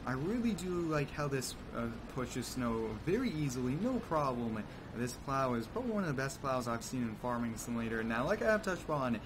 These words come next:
this came out with it, the Seasons mod, and that is an awesome, awesome plow. We'll c-, uh, continue to push this big mountain of snow.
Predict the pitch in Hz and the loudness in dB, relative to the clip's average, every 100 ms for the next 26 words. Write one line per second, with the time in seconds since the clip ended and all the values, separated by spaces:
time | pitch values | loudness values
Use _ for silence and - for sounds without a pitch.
0 | - - 151 151 - - 160 156 147 147 | -8 -2 0 2 0 -4 0 2 2 2
1 | 233 190 156 147 123 - 180 196 151 151 | 0 0 0 -2 -4 -4 -2 -2 0 0
2 | 135 135 131 127 117 110 - - 113 110 | 0 -2 0 0 0 -4 -8 -10 -6 -2
3 | 127 131 113 - 113 113 - 123 120 120 | 0 0 -2 -4 -4 -4 -4 -4 -4 -6
4 | - 113 110 110 107 107 - 104 107 113 | -4 -4 -4 -6 -6 -6 -6 -6 -2 -2
5 | 110 123 - - 160 - 127 120 165 185 | -2 -4 -8 -8 -6 -2 -4 -2 -4 -2
6 | 220 202 - - 160 139 - - - 127 | 0 0 -2 -2 0 0 -4 -12 -8 -8
7 | - 156 131 117 123 143 143 135 127 113 | 0 2 4 4 2 2 2 0 -2 -2
8 | 104 - 127 131 | -4 -4 -2 0